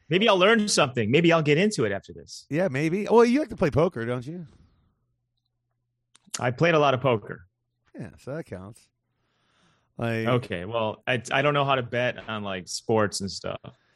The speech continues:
Speaker 2: Yeah, like, well, like, sports and horses, uh, fights, all that, pretty much the same kind of, uh, you know, you're gonna have your prop bets, your money line bets, and then your, like, spread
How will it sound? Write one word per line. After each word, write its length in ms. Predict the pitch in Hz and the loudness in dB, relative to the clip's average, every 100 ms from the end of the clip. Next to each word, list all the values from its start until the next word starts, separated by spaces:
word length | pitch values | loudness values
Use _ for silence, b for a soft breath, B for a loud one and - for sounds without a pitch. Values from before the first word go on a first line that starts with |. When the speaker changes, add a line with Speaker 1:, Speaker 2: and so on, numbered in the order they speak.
| _ - | _ -4
Speaker 2:
Yeah, 220 | 180 135 | -4 -2
like, 120 | 156 | 0
well, 140 | 196 220 | 2 2
like, 160 | 214 | 0
sports 400 | - 254 254 - | 0 0 0 -2
and 100 | 202 | -2
horses, 1000 | 165 180 160 175 170 165 160 127 - - _ 139 | 0 0 -2 -4 -2 -4 -6 -12 -20 -20 _ -4
uh, 580 | 139 131 120 110 98 95 101 | -2 -2 -4 -6 -10 -14 -20
fights, 520 | _ 151 147 151 - | _ -2 -2 -4 -6
all 160 | 143 143 | -4 -2
that, 380 | 135 135 131 - - _ _ - | 0 -2 -2 -8 -18 _ _ -10
pretty 240 | 247 214 | -6 0
much 240 | 175 - | 0 -2
the 120 | - 117 | -6 -6
same 360 | 139 131 127 | -6 -6 -8
kind 320 | - 127 127 | -6 -6 -6
of, 220 | 117 95 113 | -8 -6 -6
uh, 300 | 98 82 71 - _ _ _ _ _ _ _ _ | -6 -8 -14 -20 _ _ _ _ _ _ _ _
you 100 | 165 | -2
know, 80 | 160 | 0
you're 160 | 151 151 | 0 0
gonna 160 | 151 | -2
have 160 | 151 135 | -2 -2
your 100 | 127 | -6
prop 400 | - 143 135 123 | -2 -2 -2 -2
bets, 460 | 127 120 120 - | -4 -4 -6 -10
your 260 | 120 117 82 | -12 -10 -10
money 300 | 117 127 131 | -8 -6 -4
line 320 | 127 120 117 | -6 -8 -10
bets, 500 | 110 113 113 104 - _ | -10 -10 -10 -14 -20 _
and 160 | 120 117 | -16 -14
then 100 | 113 | -12
your, 140 | 110 | -12
like, 220 | 95 92 | -14 -16
spread 500 | - - 120 110 101 | -20 -12 -6 -6 -8